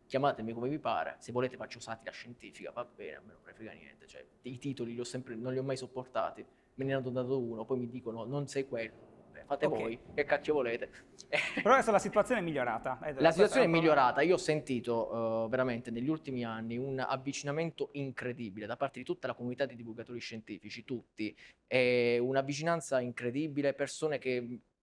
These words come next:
Speaker 1: eh, addirittura a livello accademico, universitario, consigliavano i miei video e io
Speaker 2: Mm,
Speaker 1: rimanevo
Speaker 2: ok.
Speaker 1: in imbarazzo, perché ovviamente sono vestito da, da squalo
Speaker 2: Da
Speaker 1: e da
Speaker 2: squalo,
Speaker 1: banana, puoi
Speaker 2: certo.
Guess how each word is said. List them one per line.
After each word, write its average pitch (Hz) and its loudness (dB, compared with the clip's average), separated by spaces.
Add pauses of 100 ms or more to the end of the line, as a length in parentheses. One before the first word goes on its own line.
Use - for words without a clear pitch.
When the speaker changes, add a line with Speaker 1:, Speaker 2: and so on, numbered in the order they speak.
(120)
Speaker 1:
eh, 95 -4
addirittura 127 0
a - 4
livello 123 0
accademico, 123 -2
universitario, 110 -4 (360)
consigliavano 143 2
i - 0
miei 131 2
video 131 0
e 113 2
io 147 4
Speaker 2:
Mm, - 2
Speaker 1:
rimanevo 131 4
Speaker 2:
ok. 131 2
Speaker 1:
in 139 -4
imbarazzo, 143 2
perché 131 0
ovviamente 135 2
sono 131 -4
vestito 127 -4
da, 127 2
da 131 2
squalo 160 4
Speaker 2:
Da 143 4
Speaker 1:
e - 0
da - 8
Speaker 2:
squalo, 135 8
Speaker 1:
banana, 143 8
puoi 139 2
Speaker 2:
certo. 143 4